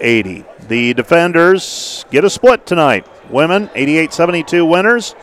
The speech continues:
Morningside winners on the men's side, eighty-five to eighty. I believe that's gonna do it. A thank you to Carson Schubert back at the K I H K studios, helping us out through the evening, and, uh, we'll be back on the air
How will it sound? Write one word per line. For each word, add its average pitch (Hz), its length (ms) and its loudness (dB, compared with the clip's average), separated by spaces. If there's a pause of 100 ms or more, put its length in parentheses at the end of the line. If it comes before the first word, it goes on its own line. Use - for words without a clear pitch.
(480)
Morningside 135 640 2
winners 143 480 0
on 147 180 4
the 170 80 -4
men's 147 260 -2
side, 117 380 4
eighty-five 110 920 0
to 95 420 -8
eighty. 98 340 -4 (460)
I 113 180 6
believe 143 320 4
that's 151 300 4
gonna 156 240 0
do 147 260 4
it. 127 140 6 (100)
A 110 140 -4
thank 143 320 -2
you 139 100 2
to 127 80 -2
Carson 151 460 2
Schubert 131 480 0
back 131 280 2
at 135 220 2
the 120 200 -4
K 156 360 0
I 120 340 2
H 120 380 -4
K 110 240 -2
studios, 190 720 4 (440)
helping 120 280 4
us 113 160 -4
out 139 260 4
through 151 220 4
the 139 80 4
evening, 185 640 2
and, 95 420 -10
uh, 95 280 -2
we'll 101 180 -6
be 107 80 -6
back 110 320 0
on 120 80 0
the 120 140 -4
air 139 200 2